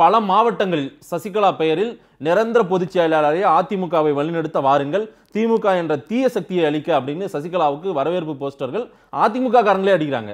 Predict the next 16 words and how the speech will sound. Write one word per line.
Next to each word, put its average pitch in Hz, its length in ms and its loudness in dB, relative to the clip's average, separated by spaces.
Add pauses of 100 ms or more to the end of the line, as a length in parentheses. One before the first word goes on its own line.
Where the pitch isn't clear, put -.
(300)
அதுல 165 280 -2
ஒரு 160 120 -2
சுவாரஸ்யமான 202 500 2
விஷயம், 220 240 -4
நெல்லை 196 180 0
மாவட்டத்துல 190 360 0
இன்னைக்கு 147 280 -6
ஓ 233 140 6
பி 262 80 -2
எஸ், 208 160 -4
இ - 80 -4
பி 196 60 0
எஸ் - 140 -8
படத்தை 208 280 4
போட்டே 208 240 2
அடிச்சிட்டாங்க 143 420 -6